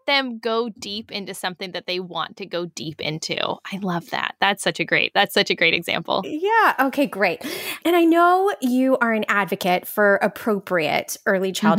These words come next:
Speaker 1: Mm-hmm.
Speaker 2: education, and we love that. And I know that over the years, <sighs> there has been a shift in standards and the logic,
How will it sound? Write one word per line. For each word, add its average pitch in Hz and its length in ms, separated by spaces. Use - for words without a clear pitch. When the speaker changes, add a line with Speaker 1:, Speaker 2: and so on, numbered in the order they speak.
Speaker 1:
Mm-hmm. 190 100
Speaker 2:
education, 175 500
and 185 140
we 214 120
love 180 260
that. 170 260
And 285 120
I 302 80
know 285 340
that 269 260
over 254 220
the 240 80
years, 196 440
<sighs> - 140
there 233 140
has 226 160
been 208 240
a 214 80
shift - 460
in 285 140
standards 262 720
and 208 160
the 202 60
logic, 208 600